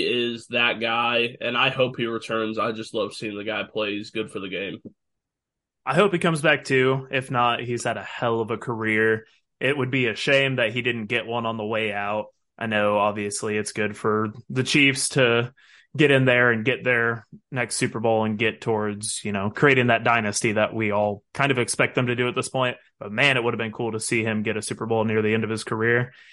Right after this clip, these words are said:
Speaker 2: If he doesn't come back, the answer to that is there's no one that's gonna replace that on that team. It's gonna be a hole. They can get someone to fill it, but you're not gonna find someone that has that kind of presence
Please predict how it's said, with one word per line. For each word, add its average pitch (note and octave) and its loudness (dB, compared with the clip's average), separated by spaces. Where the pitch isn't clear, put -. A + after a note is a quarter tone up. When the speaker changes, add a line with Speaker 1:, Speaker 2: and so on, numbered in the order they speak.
Speaker 2:
If - -2
he E3+ 4
doesn't D3 4
come E3+ 2
back, E3+ 4
the B2 -2
answer D3+ -4
to D3 -4
that C#3 2
is A2+ 0
there's C3 0
no C3 4
one A#2+ 2
that's A2 -4
gonna A2+ -2
replace A2+ -2
that G#2+ -2
on A2 -4
that G#2 -8
team. G#2 -6
It's - -12
gonna C#3+ 6
be C#3 6
a C3+ 6
hole. B2+ 4
They C#3 2
can C3+ -6
get C#3+ 0
someone D3 0
to A2+ -4
fill C3+ 0
it, D3+ 2
but A2 0
you're B2 -4
not C#3+ 2
gonna B2 0
find B2+ 0
someone A#2 -4
that A2 -4
has A2+ -2
that A#2 -2
kind A#2 -4
of G2 -12
presence A2+ -4